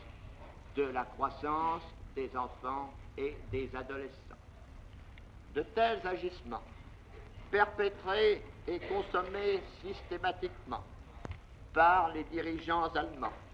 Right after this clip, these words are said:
contrairement au droit international, et notamment à la Convention de La Haye, ainsi qu'aux principes généraux du droit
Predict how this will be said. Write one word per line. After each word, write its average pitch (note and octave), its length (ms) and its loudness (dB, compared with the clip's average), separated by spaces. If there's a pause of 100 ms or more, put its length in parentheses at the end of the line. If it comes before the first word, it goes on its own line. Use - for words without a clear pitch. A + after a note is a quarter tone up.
(680)
contrairement E3+ 800 4 (260)
au A#2+ 160 -2
droit D#3 420 6
international, D3 840 -2 (880)
et C3+ 200 0
notamment E3+ 720 4 (360)
à D#3+ 180 8
la C#3+ 120 4
Convention D3 800 0
de C3 100 -4
La C3+ 220 8
Haye, - 80 -2 (720)
ainsi C#3 420 0
qu'aux C#3 160 0
principes C#3+ 600 2
généraux C#3 540 2
du B2 140 -6
droit C#3 240 0